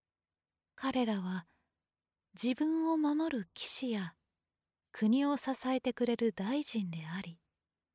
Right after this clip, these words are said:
恋をする対象ではなかったのです。それは今も変わらず、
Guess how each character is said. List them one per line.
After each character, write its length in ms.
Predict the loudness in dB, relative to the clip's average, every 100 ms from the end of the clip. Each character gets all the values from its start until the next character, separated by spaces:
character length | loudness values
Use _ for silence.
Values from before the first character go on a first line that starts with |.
| _ _ _ _ _ _ _
恋 340 | -8 -2 0 0
を 80 |
す 180 | -2 -6
る 120 | -8 -10
対 220 | -6 -4
象 220 | -2 0 0
で 120 | 0
は 120 | -2
な 140 | -8 -10
か 120 | -10
っ 40 | -8
た 120 | -6
の 100 | -6
で 140 | -8 -12
す。 180 | -14 -16 _ _ _ _ _ _ _ _ _ _ _ _ _ _ _ _ _ -10
そ 260 | -6 -4
れ 220 | -2 0
は 180 | 0 -2
今 380 | -2 -2 -4 -2
も 240 | 0 -2 -6
変 200 | -14 -12
わ 160 | -8
ら 140 | -8 -8
ず、 220 | -8